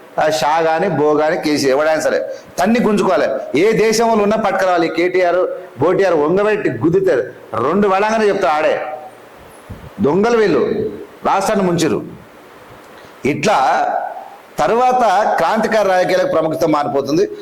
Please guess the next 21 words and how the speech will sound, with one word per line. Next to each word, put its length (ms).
రిజర్వేషన్లపై 800
పరిమితి 400
ఎత్తివేసి 440
యాభై 260
శాతానికి 380
పె-, 120
పెంచండి. 500
పేదలు 480
మంగళూరు 520
ఎన్నేళ్ల 420
నుంచో 320
వాళ్ళు 180
కటింగ్ 340
చేసుకొని 380
వాళ్ళ 140
బతుకు 380
చేసి 280
ఈడుస్తూ 420
ఉన్నారు. 220
ఇప్పటికి 260
కూడా 160